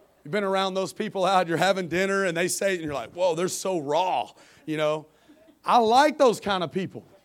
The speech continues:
You know why? Because they're not fake.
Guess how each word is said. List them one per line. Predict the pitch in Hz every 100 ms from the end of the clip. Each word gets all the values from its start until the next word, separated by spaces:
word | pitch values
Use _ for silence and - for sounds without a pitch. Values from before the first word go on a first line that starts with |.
| _ _ _ _ _ _ -
You | 202
know | 240
why? | 233 233 285 285
Because | 208 - 202
they're | 175
not | 190 165 139
fake. | 180 170 196